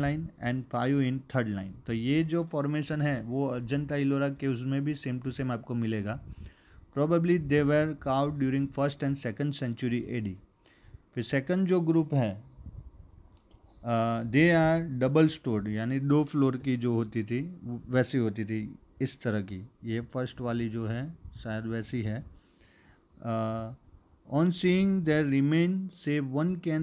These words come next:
that they might have been carved during the end of second century and the beginning of fourth century। And caves of Khapra and Kedia, caves of Kund,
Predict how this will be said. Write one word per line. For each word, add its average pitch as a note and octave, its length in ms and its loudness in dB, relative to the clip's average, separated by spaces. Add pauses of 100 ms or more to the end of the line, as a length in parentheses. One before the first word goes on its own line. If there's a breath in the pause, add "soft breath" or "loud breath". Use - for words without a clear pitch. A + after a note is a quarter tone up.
(100)
that C3 280 2 (280)
they C3 100 0 (120)
might D3 280 0
have C#3+ 200 0
been C3+ 280 0
carved C3+ 520 0
during C3 340 2
the C3+ 200 -4
end C#3+ 300 0
of C#3+ 120 0 (140)
second D3 260 -2 (100)
century B2+ 420 -2
and A#2+ 220 -2
the A2+ 120 -6
beginning D3 400 0
of B2 220 -6 (220)
fourth B2+ 200 0
century। G#2 480 -6 (840 loud breath)
And C3 160 0 (160)
caves E3+ 280 4
of D#3+ 180 0 (160)
Khapra C#3+ 420 2
and C#3 240 -2
Kedia, B2+ 420 2 (680 loud breath)
caves E3 260 2
of E3 120 2 (300)
Kund, C#3 280 4